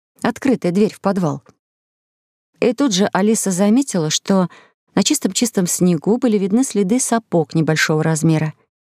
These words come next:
Они доходили как раз до сундука. Видно, человек нёс на себе сундук, потом поставил его на землю,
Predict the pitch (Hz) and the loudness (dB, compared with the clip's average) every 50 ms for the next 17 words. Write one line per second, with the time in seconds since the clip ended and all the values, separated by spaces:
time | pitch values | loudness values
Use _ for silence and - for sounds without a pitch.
0 | _ _ - - 170 170 160 156 147 160 - - 143 139 127 135 143 143 170 208 | _ _ 0 2 2 2 2 2 0 -2 -2 -2 -2 -2 0 0 2 2 2 0
1 | 226 - 240 226 - - - 143 139 139 135 - 175 - - 214 220 214 247 240 | 0 0 -2 -4 -4 -4 -4 -2 -2 -2 -2 -2 -2 0 2 2 2 2 0 -2
2 | - - 151 123 123 _ _ _ _ _ _ _ _ _ _ _ - - 214 233 | -4 -4 -4 -4 -6 _ _ _ _ _ _ _ _ _ _ _ -2 0 0 0
3 | 202 196 196 196 - - 202 185 185 196 185 185 - - - 214 208 180 - - | 2 2 0 0 0 0 0 2 2 2 2 0 0 0 0 0 0 0 -2 -4
4 | 170 170 - 208 196 220 226 - - 180 165 143 160 151 - - 165 - - 180 | -4 -2 0 0 0 0 0 -2 -2 -2 -2 -2 -2 -2 -2 -4 -2 0 0 0
5 | 175 151 - 165 165 - - 190 175 170 170 165 151 156 160 160 156 151 151 139 | 0 0 -2 -4 -4 -2 -2 0 0 2 2 0 0 2 2 2 2 2 0 0
6 | 147 160 180 208 214 220 226 220 | 0 2 2 2 2 2 0 -2